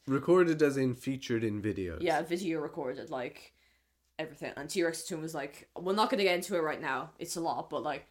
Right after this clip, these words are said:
Speaker 1: Yeah.
Speaker 2: he built
Speaker 1: We'll
Speaker 2: a
Speaker 1: come to
Speaker 2: castle.
Speaker 1: it.
Speaker 2: He was the founder of Jurassic City.
Speaker 1: We're coming to it way later. It's one of our latest additions to the
Speaker 2: Yes.
Speaker 1: lore.
Speaker 2: Exactly.
Speaker 1: If you wanna call it that.
Speaker 2: Yeah.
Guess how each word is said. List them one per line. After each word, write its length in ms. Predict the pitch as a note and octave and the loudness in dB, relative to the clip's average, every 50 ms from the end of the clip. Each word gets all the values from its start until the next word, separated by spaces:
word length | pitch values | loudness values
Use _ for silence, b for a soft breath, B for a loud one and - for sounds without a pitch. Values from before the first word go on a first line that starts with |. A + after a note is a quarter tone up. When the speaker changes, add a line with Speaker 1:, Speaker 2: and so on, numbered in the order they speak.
| - | -18
Speaker 1:
Yeah. 80 | - F2+ | -10 -6
Speaker 2:
he 80 | - F#3+ | -2 0
built 160 | F#3 A#3+ B3 | 2 4 4
Speaker 1:
We'll 60 | A#3 | 4
Speaker 2:
a 20 | - | 4
Speaker 1:
come 80 | G#3 | 6
to 60 | G#3 F#3+ | 6 6
Speaker 2:
castle. 320 | F#3+ - - D#3+ D#3 - | 6 6 6 6 6 6
Speaker 1:
it. 60 | - F3+ | 4 0
Speaker 2:
He 100 | A3 A3 | -4 -4
was 140 | G#3 G#3 | -4 -4
the 60 | - G#3 | -4 0
founder 360 | - F#3 F3+ F3+ F3+ F3+ F3 | 2 4 4 4 2 0 -4
of 80 | F3 | -4
Jurassic 320 | - F#3 E3+ E3 - F3 - | -2 -2 -2 -2 -2 -6 -10
City. 500 | - - D#3+ - - E3 D3 D#3 E3+ - - | -10 -10 -10 -8 -6 -4 -4 -4 -6 -4 -2
Speaker 1:
We're 100 | B2+ B2+ | 2 4
coming 200 | B2+ D#3+ E3 D3+ | 6 8 6 6
to 100 | C3 C#3+ | 6 4
it 80 | C3+ A#2+ | 2 0
way 320 | B2 B2+ B2+ C3+ C3+ C3+ | 2 4 6 6 6 8
later. 380 | B2+ B2 A#2+ A2+ A2 G2+ F#2+ F2+ | 8 6 6 6 4 2 0 0
It's 220 | F2+ G2+ - - - | -2 -4 -2 0 2
one 100 | B2 A#2+ | 2 2
of 100 | A2+ A2 | 2 2
our 200 | A2+ A2+ A2+ A2 A2 | 2 2 4 2 4
latest 500 | A2 A2+ A#2+ A#2+ A2+ B2 G#2 - - - | 4 4 4 4 2 -2 -6 -6 -8 -8
additions 640 | F#2+ G#2 G2 - - - G2 F#2+ F2+ F2 - - | -6 -6 -6 -6 -6 -10 -10 -8 -8 -10 -10 -10
to 180 | - - G#2+ G2+ | -8 -6 -4 -4
the 80 | F#2+ F#2+ | -2 -2
Speaker 2:
Yes. 440 | - D#3 A2+ D#3 - - - - - | -2 -2 -4 -4 -6 -8 -10 -8 -8
Speaker 1:
lore. 480 | - G2 G2+ F2+ F2+ F2 F2 F2 E2 D#2+ _ _ _ _ - | -6 -4 -4 -4 -4 -4 -6 -8 -10 -12 _ _ _ _ -20
Speaker 2:
Exactly. 460 | - D#2 C#3+ A2+ B2+ - - B2+ A#2 | -14 -10 -8 -8 -8 -10 -10 -10 -8
Speaker 1:
If 40 | G2+ | -8
you 60 | G2 | -8
wanna 100 | F#2 E2+ | -10 -8
call 160 | G2+ F#2+ F2+ | -8 -10 -10
it 60 | E2 | -10
that. 180 | F#2 F2 F2 - _ _ _ _ _ - - | -10 -14 -14 -16 _ _ _ _ _ 2 6
Speaker 2:
Yeah. 280 | F#3 F3+ D#3+ D3+ F#3 | 8 8 8 6 4